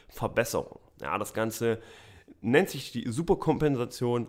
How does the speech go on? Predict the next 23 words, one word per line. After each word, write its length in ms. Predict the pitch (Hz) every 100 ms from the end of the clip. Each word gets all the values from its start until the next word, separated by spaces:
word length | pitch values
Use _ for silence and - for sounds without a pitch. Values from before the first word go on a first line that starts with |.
| -
Auch 180 | 101 -
dazu 340 | 90 92 -
werde 160 | 104 101
ich 80 |
noch 100 | 101
mal 100 | 98
eine 240 | 92 87 -
einzelne 460 | 113 123 - 104
Folge 640 | 98 - 101 98 98 98 - -
aufnehmen. 800 | 113 156 - 131 143 143 135 120 - - - - - _ _ _
Jetzt 280 | 123 127
geht's 140 | 131 117
aber 120 | 113
darum, 320 | 107 110 113
wie 80 | 120
kannst 280 | 123 123 123
du 40 |
die 80 | 110
Energiespeicher 680 | 78 107 113 - 98 98 -
auffüllen 360 | 123 131 120 113
und 80 |
die 60 | 107
Proteinsynthese 1000 | 104 110 92 98 98 90 101 87 92 101